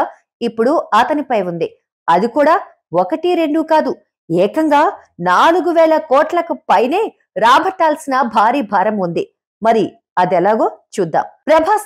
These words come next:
నటించిన ఆదిపురుష్ జూన్ పదహారున విడుదల కాబోతోంది. ఓం రౌత్ డైరెక్ట్ చేసిన ఈ చిత్రం దాదాపు ఐదు వందల కోట్ల బడ్జెట్ తో తెరకెక్కింది.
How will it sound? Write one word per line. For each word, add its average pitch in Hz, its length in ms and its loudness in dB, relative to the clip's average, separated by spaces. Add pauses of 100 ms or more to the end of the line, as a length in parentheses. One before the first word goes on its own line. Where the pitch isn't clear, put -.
నటించిన 277 420 -4 (320)
ఆదిపురుష్ 233 540 0 (340)
జూన్ 302 220 -2 (140)
పదహారున 226 520 0 (340)
విడుదల 226 260 0 (100)
కాబోతోంది. 170 520 -2 (440)
ఓం 320 260 2 (100)
రౌత్ 311 240 0 (220)
డైరెక్ట్ 262 380 2
చేసిన 247 280 -2 (240)
ఈ 262 40 0 (120)
చిత్రం 277 300 -2 (460)
దాదాపు 294 440 2 (340)
ఐదు 320 220 -2
వందల 302 240 0 (200)
కోట్ల 294 280 0 (180)
బడ్జెట్ 190 400 0
తో 269 60 2 (120)
తెరకెక్కింది. 175 600 -4